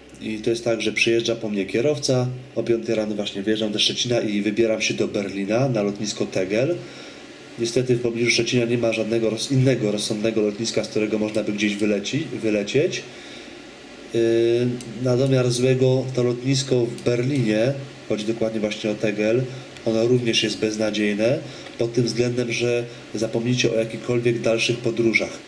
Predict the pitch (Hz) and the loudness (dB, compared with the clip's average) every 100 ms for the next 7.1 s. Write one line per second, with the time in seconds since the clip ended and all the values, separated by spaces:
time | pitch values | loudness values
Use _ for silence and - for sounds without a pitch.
0 | - - 156 135 143 131 131 127 120 120 | -18 -4 0 2 2 0 0 0 2 2
1 | 117 - - 131 123 139 - 120 - 143 | 0 -2 -4 0 0 0 0 0 2 2
2 | 135 131 127 127 - 131 127 120 113 123 | 2 4 4 2 0 0 0 2 0 0
3 | 113 127 135 127 135 135 - 110 120 123 | 2 4 4 6 4 2 -2 2 4 4
4 | 117 117 - 120 113 - 85 80 - - | 6 4 2 0 0 0 -4 -6 -16 -18
5 | - - - - - - - - - - | -18 -18 -18 -18 -16 -16 -14 -14 -16 -14
6 | - 127 123 123 120 131 127 131 131 123 | 0 4 6 6 4 4 2 4 4 4